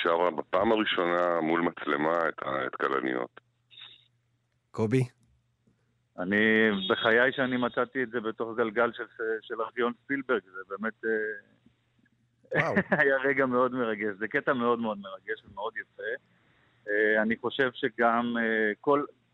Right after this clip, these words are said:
Speaker 3: בתוך הארכיון גם נכנסת ה-, התמונה, ה-, בעצם המשמעותית של הס-, ההישג המשמעותי של הסרט הזה, וזה באמת ה-,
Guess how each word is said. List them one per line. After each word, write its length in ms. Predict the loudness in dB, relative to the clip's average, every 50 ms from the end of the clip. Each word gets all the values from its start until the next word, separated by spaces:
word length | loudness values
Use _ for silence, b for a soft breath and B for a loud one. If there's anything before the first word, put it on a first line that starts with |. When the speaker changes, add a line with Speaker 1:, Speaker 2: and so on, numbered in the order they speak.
| _ _ -10
Speaker 3:
בתוך 300 | -4 0 0 0 2 2
הארכיון 720 | 2 2 2 0 -2 -4 -8 -10 _ -6 -4 -2 -2 -2
גם 120 | -4 -6 -6 -6
נכנסת 460 | -8 _ -8 -8 -8 -8 -6 -2 0
ה-, 220 | 0 0 0 0 -4 -6 _ _ _ _ _ _ _ _ _ _ _ -12
התמונה, 420 | -10 -4 -2 0 2 2 4 4 4 6 4 4 4 2 2 0 -2 -4 -8
ה-, 400 | -8 -8 -6 -6 -6 -6 -8 -8 -12 -8 -2
בעצם 400 | 0 0 0 0 0 -2 0 0
המשמעותית 600 | 0 -2 -2 -4 -6 -4 -4 -4 -4 -4 -6 -4
של 160 | 0 0 0 0
הס-, 120 | 2 0
ההישג 360 | 0 0 0 2 0 2 2
המשמעותי 440 | 2 0 0 0 -2 -4 -4 -4 -6 -4
של 120 | -2 0 0 0 0
הסרט 260 | -2 -4 -4 -4 -4
הזה, 120 | -8 -8 -6 -8
וזה 340 | -8 -8 -10 -12 -12 -10 -4 -2
באמת 200 | -2 -2 0 2
ה-, 260 | 2 2 2 2 0